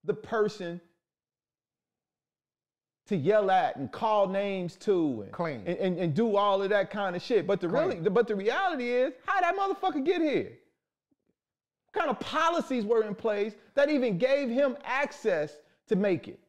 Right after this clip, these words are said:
Speaker 2: But
Speaker 1: And to, and to, and to, and to, th-, th-, there, there was something that, and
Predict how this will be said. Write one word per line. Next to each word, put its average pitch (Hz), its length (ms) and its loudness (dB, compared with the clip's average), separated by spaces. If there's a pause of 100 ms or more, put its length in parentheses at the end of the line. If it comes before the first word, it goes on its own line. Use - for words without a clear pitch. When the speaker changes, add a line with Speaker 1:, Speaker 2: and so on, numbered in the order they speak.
(560)
Speaker 2:
But 185 120 2
Speaker 1:
And 233 80 2
to, 220 200 2
and 220 100 2
to, 233 220 4
and 233 120 0
to, 214 240 2
and 226 120 -2
to, 214 100 2
th-, 180 400 -2
th-, 220 140 2
there, 220 140 4
there 220 140 4
was 208 220 0
something 269 580 -4 (300)
that, 220 200 -2
and 220 200 -4